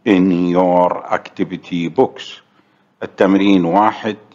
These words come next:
صفحة ثمانية وعشرين في كتب النشاط الموجودة لديكم.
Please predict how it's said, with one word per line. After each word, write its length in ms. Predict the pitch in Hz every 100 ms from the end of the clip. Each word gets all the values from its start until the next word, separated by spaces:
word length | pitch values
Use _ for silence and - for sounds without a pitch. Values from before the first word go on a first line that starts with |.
| _
صفحة 400 | - 95 - 87
ثمانية 420 | 85 104 110 107
وعشرين 680 | 101 95 95 - 95 95 95
في 140 | 92 90
كتب 400 | - 98 98 95
النشاط 640 | 92 87 - 98 92 87 - - - _ _ -
الموجودة 760 | 113 95 87 85 82 85 82 85
لديكم. 560 | 87 95 110 - 76